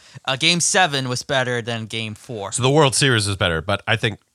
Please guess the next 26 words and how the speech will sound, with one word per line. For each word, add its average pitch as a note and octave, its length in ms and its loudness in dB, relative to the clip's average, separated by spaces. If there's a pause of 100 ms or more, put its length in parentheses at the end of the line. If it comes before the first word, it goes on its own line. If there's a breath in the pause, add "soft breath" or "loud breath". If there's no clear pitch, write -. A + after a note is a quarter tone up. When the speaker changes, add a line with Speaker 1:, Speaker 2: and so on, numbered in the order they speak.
Speaker 1:
I, B2 60 4
I B2 260 2
was, B2+ 240 2
I - 40 2
was F#3 100 6
Speaker 2:
Uh, G#3+ 60 6
Speaker 1:
more D#3+ 140 4
Speaker 2:
the C#3+ 60 6
Speaker 1:
alluding D#3 160 4
Speaker 2:
Wor-, A3+ 80 8
Speaker 1:
to - 40 2
the A#2 60 0
curse - 380 2
in F2 100 0
general, D#2+ 240 0
Speaker 2:
yeah, D3 180 4
Speaker 1:
both D#3 120 -2
curses E2 360 -4
Speaker 2:
the E3+ 60 0
Speaker 1:
that D#3+ 60 0
Speaker 2:
World G3+ 160 4
Speaker 1:
were - 40 2
Speaker 2:
Series F3+ 280 0
is C#3+ 80 -8
more C#3+ 240 -2
entertaining A#2 640 -8